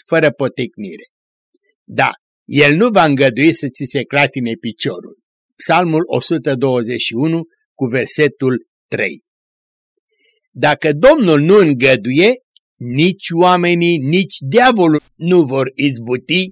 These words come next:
să facă să ni se clatine piciorul. Ce bucurie ar fi pentru ei dacă ar putea să fie de față la căderea noastră,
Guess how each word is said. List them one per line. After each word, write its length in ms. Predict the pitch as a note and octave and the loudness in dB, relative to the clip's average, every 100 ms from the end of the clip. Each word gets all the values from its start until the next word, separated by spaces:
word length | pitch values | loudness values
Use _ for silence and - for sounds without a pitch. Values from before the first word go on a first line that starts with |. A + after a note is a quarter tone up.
| _ | _
să 240 | - D#3+ D3+ | -4 -2 0
facă 340 | C#3+ D#3+ D3+ | -2 -2 -4
să 160 | C3 C#3+ | -4 -2
ni 140 | C3 | -2
se 200 | B2+ C3 | -2 -6
clatine 500 | A2 C3+ C#3 C3 A#2 G#2+ | -4 -2 -2 -4 -10 -10
piciorul. 580 | A2 G2 C#3 A2+ - - _ _ _ _ _ _ _ _ | -12 -10 -10 -10 -14 -20 _ _ _ _ _ _ _ _
Ce 180 | - C4 | 0 0
bucurie 600 | F3+ D#3 B2 C#3 C3+ D3 | 2 -2 -2 -2 0 0
ar 120 | A2 - | 0 -2
fi 140 | C#3+ | -6
pentru 420 | - A#2+ A2 - F#2 | -4 -8 -8 -14 -10
ei 280 | G#2+ F3+ F3 _ _ | -2 0 -2 _ _
dacă 280 | - C3+ D#3+ | -4 -4 0
ar 120 | D#3 | 0
putea 340 | C#3+ D3+ G3+ G#3 | 0 -2 2 2
să 160 | - F3+ | 2 -2
fie 220 | F3+ D#3+ | -2 0
de 140 | C3+ | -2
față 380 | - E3 - C3+ | -2 -2 -2 -2
la 120 | A#2+ | -2
căderea 480 | - B2+ B2+ C#3 G#2+ | -2 -2 0 0 -2
noastră, 500 | A#2 F3 - E3+ | -2 -4 -4 -4